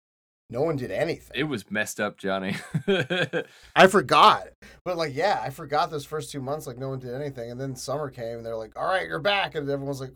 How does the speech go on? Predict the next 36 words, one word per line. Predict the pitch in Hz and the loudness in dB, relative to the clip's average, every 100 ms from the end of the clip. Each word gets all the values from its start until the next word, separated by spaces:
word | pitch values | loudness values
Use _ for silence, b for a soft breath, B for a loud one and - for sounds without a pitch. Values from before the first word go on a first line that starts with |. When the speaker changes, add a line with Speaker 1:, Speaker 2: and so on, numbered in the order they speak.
| 123 | -12
Speaker 1:
"Uh, | 131 | -12
should | - 208 | -8 -8
we | 247 285 214 - - | -6 -10 -12 -16 -14
be | 220 247 | -12 -4
back?" | - 127 127 | 2 2 2
Speaker 2:
Yeah. | 101 95 90 | 2 0 -2
Speaker 1:
And, | 127 131 131 | -4 -10 -12
yeah. | 113 | -4
Speaker 2:
Well, | 156 | -2
'cause, | 165 202 202 | 4 2 2
'cause | 196 202 | 2 2
it | 214 | 4
was | 190 170 | 2 4
like, | 170 151 - _ | 4 4 -2 _
everybody, | 180 185 175 170 165 | 4 4 2 -2 2
everything | 180 180 185 | 2 2 -2
shut | 160 180 - | 0 -2 2
down | 165 | 0
for | 143 | 0
two | 131 214 | 0 2
weeks, | 196 156 - | 2 0 -4
and | 143 | -2
then | 143 | -2
we'll | 135 | -2
be | 120 | -6
fine. | - 113 107 87 73 _ _ _ | -2 0 0 -2 -8 _ _ _
Um, | 110 107 95 92 - | 2 2 2 -4 -8
and | 110 | -6
then | 107 101 95 | -2 -2 -2
just, | 101 - | -6 -6
like, | 87 - | -10 -10
two | 107 | -10
weeks | 104 90 - | -8 -8 -8
turned | 101 87 | -10 -10
into | 82 82 | -12 -16
four. | 104 101 104 104 | -8 -4 -4 -6